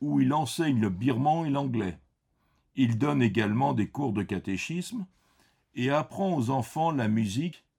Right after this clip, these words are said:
et des cantiques. Les témoignages indiquent qu'il est apprécié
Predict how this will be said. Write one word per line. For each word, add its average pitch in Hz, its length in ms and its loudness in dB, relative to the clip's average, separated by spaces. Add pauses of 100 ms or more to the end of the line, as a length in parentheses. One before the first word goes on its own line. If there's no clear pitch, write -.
(160)
et 98 100 -6
des 90 180 -4
cantiques. - 640 -6 (1040)
Les 123 300 2
témoignages 160 680 2
indiquent 131 680 -4 (560)
qu'il 117 240 2
est 131 180 2
apprécié 151 800 -2